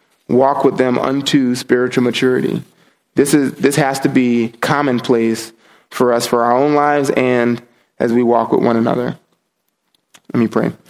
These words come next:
God, thank you so much for, uh, such a, a testimony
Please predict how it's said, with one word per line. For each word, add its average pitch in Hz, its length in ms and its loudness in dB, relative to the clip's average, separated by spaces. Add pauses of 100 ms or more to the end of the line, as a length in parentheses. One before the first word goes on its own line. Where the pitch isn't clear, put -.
(400)
God, 131 200 0
thank 143 180 -2
you 139 60 2
so 139 180 2
much 135 220 0
for, 127 300 0
uh, 120 400 -2 (520)
such - 280 -2
a, 120 300 0
a 117 40 -4
testimony 120 840 -2